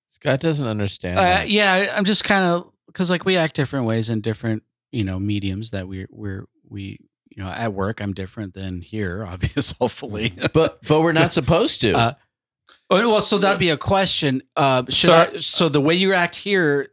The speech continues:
Speaker 2: is you act the same exact way at work. I'm not sure that that's
Speaker 3: Let me clarify
Speaker 2: a
Speaker 3: really quickly.
Speaker 2: wise, I'm not su-, that's not a wise decision.
Speaker 3: Y-, you can still be authentic and have a different disposition in a
Speaker 2: Yeah.
Speaker 3: different scenario. That's not what I'm saying.
Speaker 2: Right.
Speaker 3: What
Speaker 2: That's
Speaker 3: I'm
Speaker 2: the, yeah.
Speaker 3: saying is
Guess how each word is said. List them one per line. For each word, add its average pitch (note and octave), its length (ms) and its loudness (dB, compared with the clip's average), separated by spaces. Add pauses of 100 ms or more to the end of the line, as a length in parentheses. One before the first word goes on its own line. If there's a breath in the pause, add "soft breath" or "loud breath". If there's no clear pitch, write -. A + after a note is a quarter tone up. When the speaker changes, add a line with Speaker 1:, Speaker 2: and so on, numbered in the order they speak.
Speaker 2:
is B2+ 240 -2
you C3+ 100 2
act C3+ 160 0
the A#2+ 80 0
same C#3 340 2
exact C3+ 320 -2
way C3+ 120 4
at A2+ 120 -2
work. A#2 280 -2 (260 soft breath)
I'm E3+ 120 2
not E3+ 160 0
sure E3+ 160 0
that C3+ 140 -2
that's C3 240 2
Speaker 3:
Let D3+ 140 6
me E3 80 6
clarify C3+ 380 6
Speaker 2:
a B2+ 60 8
Speaker 3:
really B2 200 6 (100)
quickly. C3 200 6
Speaker 2:
wise, - 540 4 (100)
I'm C3+ 120 2
not C#3 140 2
su-, - 160 -4
that's C3+ 220 0
not C#3 120 2
a A#2+ 40 2
wise A#2 280 0
decision. G#2 640 -2 (140)
Speaker 3:
Y-, - 160 -2
you D3 240 2
can D3 160 0
still C#3 280 4
be A#2+ 140 4
authentic A2 640 2
and A2 160 2
have G2+ 480 0 (100)
a G#2+ 320 2
different A#2 400 -2
disposition G#2 840 0 (240)
in A2+ 140 2
a G#2 40 2
Speaker 2:
Yeah. - 40 -6
Speaker 3:
different A2 380 2
scenario. G2+ 680 2 (260 soft breath)
That's B2 240 4
not B2 160 4
what A2+ 140 4
I'm G2+ 140 4
saying. - 260 0
Speaker 2:
Right. A#2+ 220 -2
Speaker 3:
What - 80 -12
Speaker 2:
That's C3+ 240 4
Speaker 3:
I'm B2+ 80 6
Speaker 2:
the, C#3+ 60 4
yeah. - 40 4
Speaker 3:
saying B2+ 320 6
is G2+ 320 4